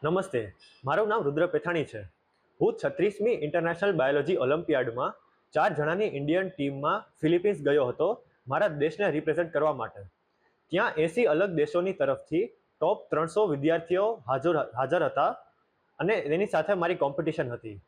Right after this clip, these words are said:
ત્યાં જીવવિજ્ઞાન પર થિયરી તથા પ્રેક્ટિકલની પરીક્ષા લેવાની હતી અને તેમાં મારા પરફોર્મન્સ ઉપરથી હું ગોલ્ડ મેડલ જીતી આવ્યો છું.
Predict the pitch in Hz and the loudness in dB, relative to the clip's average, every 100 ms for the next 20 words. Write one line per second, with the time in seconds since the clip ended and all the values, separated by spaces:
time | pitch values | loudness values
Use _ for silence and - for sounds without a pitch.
0 | _ _ _ _ _ 170 220 123 170 180 | _ _ _ _ _ 0 0 2 2 2
1 | 160 170 185 - 143 196 - - 151 160 | 2 0 -2 0 0 0 -6 -2 0 2
2 | 214 233 - 196 220 220 143 180 175 196 | 0 -2 -4 0 0 0 -2 0 0 0
3 | 214 143 151 151 170 135 170 180 123 147 | 0 0 -2 0 0 2 0 0 -2 0
4 | 208 - _ _ _ _ 156 208 202 170 | -2 -2 _ _ _ _ 0 0 2 2
5 | 226 185 160 208 151 147 170 202 202 185 | 2 2 0 0 -2 0 -2 -2 -4 -2
6 | 147 139 196 196 165 147 165 147 185 170 | -2 0 -2 -2 -2 -2 2 2 2 0
7 | 190 139 139 180 143 131 117 - 104 | 0 -2 -2 0 0 0 -2 -4 -16